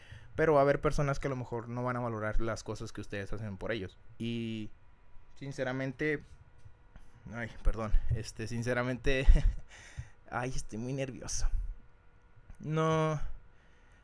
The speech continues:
digamos que no son las personas correctas para ustedes. También las personas que ustedes sienten una vibra muy pesada al momento de estar con ellos. Eh, llamémosle que hasta se sientan tristes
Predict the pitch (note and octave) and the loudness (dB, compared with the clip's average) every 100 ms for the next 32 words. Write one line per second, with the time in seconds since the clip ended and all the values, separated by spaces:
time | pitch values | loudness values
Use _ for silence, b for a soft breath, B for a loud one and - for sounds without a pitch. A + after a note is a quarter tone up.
0 | b - E3+ F3 F3 F#3+ F3+ D#3 - E3 | b -8 -4 0 0 0 0 0 0 -2
1 | D#3+ - C#3 C3 - B2 - - C3+ G2 | 0 2 2 2 -2 -2 -4 -2 -2 -2
2 | - E2 - - b b b - D#3+ E3 | -4 -4 -6 -10 b b b -2 0 2
3 | E3 F#3 - E3+ D3+ C#3 C#3+ - - D#3+ | 2 2 4 4 4 2 -2 -2 0 2
4 | D#3 D3 C#3 A2+ - - - C#3+ - C#3 | 4 6 4 0 -6 -20 -6 -6 0 0
5 | D3 D#3+ D#3 D#3+ D#3+ D#3 D3+ D3+ D#3 D3+ | 0 -2 -2 -2 0 0 0 2 2 2
6 | D3 D3 - C3 B2+ B2+ B2 A#2+ A#2 B2+ | 0 -2 0 2 2 0 -2 -4 -4 -2
7 | A#2+ A#2 A2 A#2+ A2+ G#2 G#2 - - - | -2 -4 -4 -4 -6 -6 -8 -10 -12 -12
8 | A#2 A#2 A2 G#2 G2+ - - - b b | -10 -8 -8 -8 -2 -2 -2 -6 b b
9 | b b b b - B2+ B2 C3 C3+ C#3+ | b b b b -4 -2 0 0 0 -2
10 | - B2+ G#2+ G#2+ G#2+ G2+ G2+ A2 G2+ C3 | 0 2 2 2 0 -4 -6 -6 -4 -4
11 | C3 - G2+ - F#3+ - | 2 2 2 -2 -2 -2